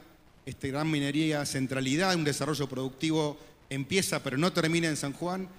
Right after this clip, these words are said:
algo parecido pasa con Vaca Muerta, en Neuquén, que es una actividad que, por supuesto, le da una gran oportunidad de desarrollo a Neuquén, pero también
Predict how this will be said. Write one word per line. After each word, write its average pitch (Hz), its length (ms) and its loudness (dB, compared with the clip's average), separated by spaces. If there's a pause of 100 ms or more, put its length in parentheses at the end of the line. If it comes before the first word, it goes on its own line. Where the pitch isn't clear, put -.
(160)
algo 180 260 2
parecido 156 440 4
pasa 156 240 -2
con 143 180 0
Vaca 151 220 0
Muerta, 160 520 -2 (360)
en 123 100 2
Neuquén, 143 460 4
que - 80 0
es 127 120 2
una 131 120 4
actividad 139 600 4 (380)
que, 135 80 -4
por 135 160 0
supuesto, 147 460 6
le 123 160 4
da 160 100 6
una 156 200 6
gran 165 220 2
oportunidad 139 440 0
de 151 60 4
desarrollo 143 500 2
a - 20 2
Neuquén, 165 500 2 (280)
pero 143 160 2
también 156 560 4